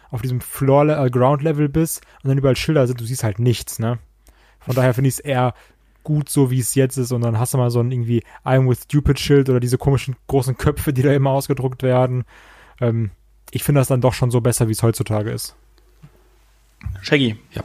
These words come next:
Speaker 2: willst
Speaker 3: glaub
Speaker 2: du
Speaker 3: auch,
Speaker 2: mehr
Speaker 3: die Zeiten
Speaker 2: Schilder?
Speaker 3: sind rum. Ich mein, du hast das, äh, sehr schön beschrieben, Olaf. Ich glaub, die Zeiten sind wirklich rum für Schilder. Es gibt ja ab und an noch Schilder,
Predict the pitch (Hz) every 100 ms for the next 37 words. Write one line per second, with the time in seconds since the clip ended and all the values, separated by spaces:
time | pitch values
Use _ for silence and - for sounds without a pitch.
0 | - 139 127 151 143 - 147 123 110 92
1 | 90 101 92 90 101 104 - 101 - 92
2 | 101 85 101 101 98 - 101 98 - 104
3 | 104 92 92 - 107 123 120 117 120 107
4 | 104 - - 104 90 - 90 87 165 -
5 | - 87 107 - 90 - 85 90 92